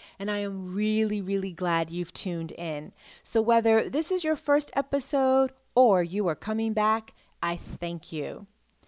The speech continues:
And when this episode goes live, there will be just a few days remaining, but you can still R S V P for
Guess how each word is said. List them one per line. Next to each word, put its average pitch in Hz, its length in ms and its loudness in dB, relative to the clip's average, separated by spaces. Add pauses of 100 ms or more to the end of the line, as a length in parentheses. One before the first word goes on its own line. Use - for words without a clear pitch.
(240)
And 180 240 -4
when 277 220 2
this 302 240 -2
episode 220 720 -2
goes 196 300 -2
live, 143 480 -6 (340)
there 269 320 2
will 294 240 0
be 208 380 -4
just 180 400 -6
a 160 140 -10
few 240 500 -6
days 214 340 2
remaining, 175 640 -4 (400)
but 381 220 6 (120)
you 277 180 -6
can 339 280 -8
still 339 500 2
R 262 280 2
S 277 200 -2
V 269 180 -6
P 247 460 -8
for 220 220 -10